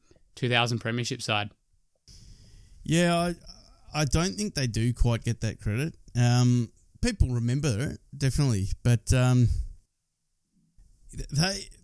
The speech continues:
Speaker 2: they, that year was incredible.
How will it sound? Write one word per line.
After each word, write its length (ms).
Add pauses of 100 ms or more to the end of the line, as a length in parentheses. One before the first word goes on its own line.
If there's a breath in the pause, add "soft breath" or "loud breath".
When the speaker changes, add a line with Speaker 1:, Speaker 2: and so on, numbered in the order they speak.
Speaker 2:
they, 320 (1000)
that 220 (180)
year 500
was 440 (920)
incredible. 680